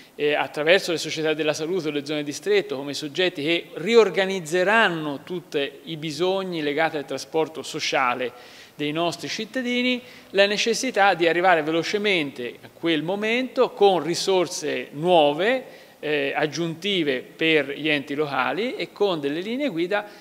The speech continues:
che gre-, che rechino un, eh, livello di omogeneità su tutto, eh, il territorio della nostra regione. Sì, sono risorse del Fondo Sociale Europeo, almeno questo è venuto fuori dalle audizioni. Ovviamente abbiamo audito l'anci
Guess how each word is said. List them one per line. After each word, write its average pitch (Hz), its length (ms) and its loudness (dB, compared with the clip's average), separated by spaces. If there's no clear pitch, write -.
che 214 200 2
gre-, 143 340 -4
che 220 140 0
rechino 180 580 -2
un, 165 320 -6
eh, 131 520 -4
livello 175 360 0
di 165 80 -4
omogeneità 151 680 -4
su 170 220 -8
tutto, 139 480 -10
eh, 147 260 -4
il 156 140 -8
territorio 147 420 -2
della 120 200 -8
nostra 120 260 -12
regione. - 420 -20
Sì, 208 260 -2
sono 156 260 -2
risorse 156 440 -2
del 139 100 -4
Fondo 147 280 -8
Sociale 135 380 -6
Europeo, 185 520 0
almeno 151 320 -4
questo 143 220 -2
è 135 60 -8
venuto 131 240 -12
fuori 135 240 -6
dalle 127 680 -8
audizioni. 196 800 -4
Ovviamente 147 460 -6
abbiamo 135 220 -4
audito 135 300 -6
l'anci 143 560 -2